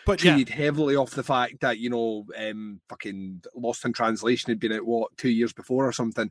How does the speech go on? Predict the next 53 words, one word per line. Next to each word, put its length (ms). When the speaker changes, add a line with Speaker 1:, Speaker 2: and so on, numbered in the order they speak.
Speaker 1:
Right. 180
Speaker 2:
And 120
Bill 180
Murray 260
was 160
in 80
this 160
weird 480
phase 320
of 120
his 180
<laughs> 40
life 220
where 80
he 80
was 160
doing 280
kinda 280
comedy, 540
kinda 300
indie 320
movies. 560
Um, 720
so 160
Speaker 1:
Like 80
Speaker 2:
yeah, 200
I, 60
Speaker 1:
Hyde 200
Speaker 2:
I 20
Speaker 1:
Park 260
Speaker 2:
don't 80
Speaker 1:
on 80
the 100
Hudson 420
and 140
shit 200
like 240
that. 160
But 160
Speaker 2:
Exactly, 600
but 280
I, 120
I, 160
like, 200
I 120
don't 180
think 160
I've 80
ever 160
seen 240
something 300
that 80
looks 380